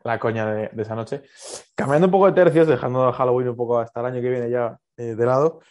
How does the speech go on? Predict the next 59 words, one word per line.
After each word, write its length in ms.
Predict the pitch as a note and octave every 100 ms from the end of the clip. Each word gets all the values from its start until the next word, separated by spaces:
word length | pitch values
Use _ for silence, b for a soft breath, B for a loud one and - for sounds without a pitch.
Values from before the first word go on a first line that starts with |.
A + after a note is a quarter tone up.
| b b _ _ _ _ _ -
Han 120 | C3
cambiado 240 | F3 F3 E3+
la 60 |
hora 100 | D#3+
este 160 | D#3+ C#3+
fin 100 | C3+
de 80 | B2+
semana. 340 | C#3+ D3 D3+ _ _ _ _ _ _ _ -
Y 60 | A2+
de 180 | G#2+ A2+
hecho, 120 | D3
yo 100 | C#3
puse 160 | C3
un 80 | B2+
tuit 160 | A#2+ B2
diciendo 260 | A#2+ B2 A#2+
que 100 | G2
creo 180 | A#2+ A#2+
que 140 | A#2+ A#2+
odio 240 | B2 A#2+
el 60 | A2
cambio 260 | A#2 A2+
de 40 | A2+
hora, 280 | A2+ G#2+ -
eh, 60 |
del 120 | G#2+ G#2
horario 280 | G#2+ A2
de 60 | G#2+
invierno 400 | G#2+ A2 G2+ -
con 160 | - F#2+
todas 140 | A2
mis 100 | G#2
fuerzas. 300 | A2+ A2 B2
O 80 | _
sea, 100 | G#2+
esto 160 | - A2+
de 80 |
que 100 | G#2+
anochezca 560 | G#2+ G2+ A#2 - G#2+ G#2+ b b -
aquí 160 | A2
en 40 | C#3
Madrid, 220 | C#3 D3
Aaron, 200 | D3 D#3
a 80 | A2
las 180 | G#2+ -
seis, 220 | C#3 C#3
no 160 | B2 B2
sé 100 | B2+
en, 160 | A#2 -
en 120 | G#2+
Mainz 200 | A2+ G#2+
a 60 | G2+
qué 80 | G2+
hora 120 | G2
anochece, 320 | F#2 A#2+ G2+
a 80 | G2+
las 100 | G#2
cinco, 240 | B2+ A2+
¿no? 180 | B2 -